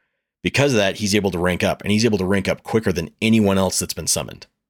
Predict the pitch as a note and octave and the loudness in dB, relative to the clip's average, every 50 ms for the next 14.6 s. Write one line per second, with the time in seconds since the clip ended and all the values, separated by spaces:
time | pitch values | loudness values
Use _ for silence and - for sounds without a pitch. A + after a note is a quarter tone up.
0 | _ _ _ _ _ _ _ _ _ _ _ _ _ _ _ _ _ _ _ _ | _ _ _ _ _ _ _ _ _ _ _ _ _ _ _ _ _ _ _ _
1 | _ _ _ _ _ _ _ _ _ _ _ _ _ _ _ _ _ _ _ - | _ _ _ _ _ _ _ _ _ _ _ _ _ _ _ _ _ _ _ -2
2 | - F#2+ G2 - C3 C#3 C#3 C#3 C3+ B2 A2+ A#2+ B2 C3 C3 A#2 G#2 G#2+ A2 A#2+ | -2 0 2 2 0 2 4 4 4 6 4 4 2 4 4 4 4 4 4 4
3 | B2 B2+ A2 A#2+ A#2 A#2 A#2 A2+ A2 A2+ A#2+ B2 - - - A#2 A2 G#2+ F#2 A2 | 2 2 0 0 0 0 2 4 4 4 4 4 2 0 2 2 2 2 2 2
4 | A2+ G#2+ - - A#2 G#2+ G#2 E2+ D#2 - - G2+ F#2+ F#2 F#2+ F#2+ - - - F#2 | 0 0 0 0 0 0 0 -2 -4 -4 -2 -2 0 0 0 0 0 -2 -4 -2
5 | - G2 F#2+ - F2+ F#2+ F#2 F#2 F#2 F#2 - - F#2 - - G2 F#2 F#2 E2 F#2+ | -4 -4 -4 -2 0 0 2 2 2 2 0 -4 -4 -2 -2 0 0 2 2 2
6 | F#2 F#2+ F#2+ F#2 E2+ G2 F#2 F2+ F2+ F2+ F2+ - - F#2 E2 F2+ F#2 - G#2+ A2 | 0 0 -2 -4 -4 -4 -2 0 0 0 0 0 -2 -2 -2 -2 -2 -2 -2 -2
7 | A2+ A#2+ - - E2+ D#2+ C#2+ D2+ - _ _ _ _ _ _ _ _ _ _ _ | -2 -2 -4 -6 -8 -8 -8 -10 -14 _ _ _ _ _ _ _ _ _ _ _
8 | _ _ _ _ _ G2+ F#2+ F2+ F2+ F2+ F2+ F2+ F2+ - - _ _ _ _ _ | _ _ _ _ _ -2 0 0 2 0 0 -2 -4 -8 -12 _ _ _ _ _
9 | _ _ _ _ _ _ _ _ _ _ _ _ _ _ _ _ _ _ _ _ | _ _ _ _ _ _ _ _ _ _ _ _ _ _ _ _ _ _ _ _
10 | G2 A2+ B2 B2+ C3 A#2 A#2 - B2+ A2+ A2 A2 A#2+ A2+ - A2 G2 G2 D#2+ G2+ | 0 2 2 4 2 0 2 2 2 2 2 2 0 2 2 2 2 2 0 0
11 | G2+ F#2 F2 E2 G#2+ A#2 A#2 A#2 - A2+ A2+ G2+ F#2 - G#2+ G2+ G2 F2+ F#2+ F2+ | 0 0 0 0 0 2 2 2 0 2 0 0 0 0 0 0 0 0 -2 -4
12 | E2+ E2+ D#2 - G#2 - A2 F#2+ G#2 G2 - - G2+ F#2+ - F#2+ F#2 F2 F2+ F2 | -6 -6 -2 -2 0 0 0 0 -2 -4 -2 -2 -2 0 0 0 0 0 0 0
13 | F2 E2+ E2 - - E2 E2 D#2+ D#2 - - E2 D#2 - - D#2+ C#2+ C2+ C#2 - | 0 -2 -2 -4 -2 -2 -4 -4 -4 -6 -8 -6 -6 -6 -6 -6 -8 -8 -10 -10
14 | - - - - - C#2+ C2+ - - C2+ B1 - | -8 -10 -8 -8 -10 -12 -10 -12 -12 -12 -12 -16